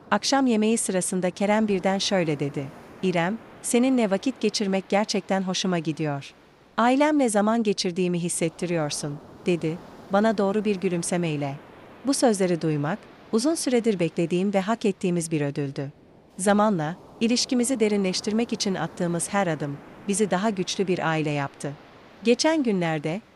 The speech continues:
Kerem yeniden bir teklif yaptı. "İrem,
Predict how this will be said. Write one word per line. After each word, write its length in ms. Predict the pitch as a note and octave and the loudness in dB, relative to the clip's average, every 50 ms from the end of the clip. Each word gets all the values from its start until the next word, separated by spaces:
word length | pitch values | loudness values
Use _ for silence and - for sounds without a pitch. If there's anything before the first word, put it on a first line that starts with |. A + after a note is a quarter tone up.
| - - - | -20 -10 -4
Kerem 320 | - A#3 A#3+ B3+ C4 B3+ | 0 2 2 4 2 2
yeniden 460 | A3+ A#3+ C4+ C#4 C4 A3 G#3 G3 F#3+ | 2 2 2 2 2 2 2 2 2
bir 100 | F#3 F#3 | 0 -2
teklif 440 | F3+ - G3+ E3+ - - E3+ - - | -2 -2 -2 -2 -2 -4 -6 -4 -2
yaptı. 440 | F3 D3+ D3 - - - D#3 C#3+ D3 - _ _ _ _ _ | -4 -4 -4 -6 -8 -8 -8 -8 -10 -14 _ _ _ _ _
"İrem, 360 | - G3+ F#3+ F#3 F3+ A3 A3 | -2 0 2 2 2 0 -2